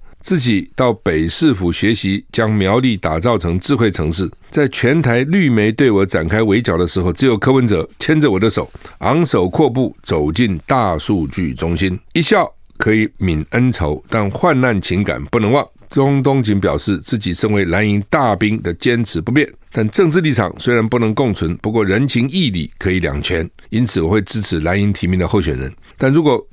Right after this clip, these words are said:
柯文哲参选，我会尽力为他募集部分选举经费。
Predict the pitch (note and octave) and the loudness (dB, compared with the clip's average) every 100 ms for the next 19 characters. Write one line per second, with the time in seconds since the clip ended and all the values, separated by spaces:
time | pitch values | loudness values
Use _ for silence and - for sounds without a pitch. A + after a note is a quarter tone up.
0 | - - D#3+ D3 B2 G#2+ G2+ G#2 G2 G2 | -4 2 4 4 2 2 2 0 0 -4
1 | F2 F#2 G#2+ G2 D#3+ B2+ A2+ A2+ G2 G2 | -2 -2 -2 0 0 2 2 2 0 0
2 | B2 G2+ D#2+ F2 - E3+ A2 A#2+ F#2 - | 2 0 -2 -6 -2 0 2 0 0 0
3 | F2+ E2+ C#2 F2 F#2 | -2 -2 -4 -2 -2